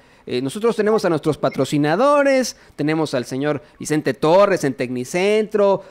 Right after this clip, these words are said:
tenemos a las abogadas de inmigración, tenemos al señor Adolfo, eh, Peña, eh, de Lindas, tenemos a estos servicios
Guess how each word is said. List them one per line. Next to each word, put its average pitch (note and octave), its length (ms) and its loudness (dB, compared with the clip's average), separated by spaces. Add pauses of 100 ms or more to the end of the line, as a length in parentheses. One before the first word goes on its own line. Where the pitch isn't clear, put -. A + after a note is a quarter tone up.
(120)
tenemos D#3 640 0
a C3 80 -2
las B2+ 180 0
abogadas D3+ 560 2
de C#3+ 80 -2
inmigración, G3+ 960 0 (640)
tenemos C3+ 380 -4
al A#2+ 80 -6
señor C3+ 260 -2
Adolfo, C#3 600 0 (260)
eh, A#2+ 180 -2
Peña, F3+ 580 0 (220)
eh, A#2 440 -4
de B2+ 100 0
Lindas, F#3 1000 0
tenemos C3+ 460 -2
a B2 260 -2
estos C#3 260 -4
servicios D3+ 640 0